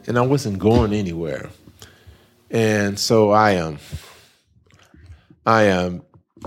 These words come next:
decided that I was going to establish a meaningful relationship with a, a girl that I dated, and I dated her in California, in, here in Texas.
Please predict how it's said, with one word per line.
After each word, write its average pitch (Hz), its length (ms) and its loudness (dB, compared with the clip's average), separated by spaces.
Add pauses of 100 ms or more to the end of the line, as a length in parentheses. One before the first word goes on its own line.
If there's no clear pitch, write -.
(120)
decided 113 580 2
that 85 300 -2 (460)
I 117 100 4
was 101 260 0
going 101 240 -4
to 90 220 -2
establish 92 640 0
a 87 80 -4
meaningful 92 560 -2
relationship - 720 -2 (540)
with 98 220 0
a, 80 300 -2 (140)
a 87 80 -4
girl 95 360 0
that 90 200 -4
I 78 120 -4
dated, 85 400 0
and 87 120 -4
I 85 100 -2
dated 95 540 0
her 107 300 2
in 104 140 -4
California, 104 640 -2
in, 101 260 2
here 104 320 0
in 104 80 -2
Texas. - 640 -4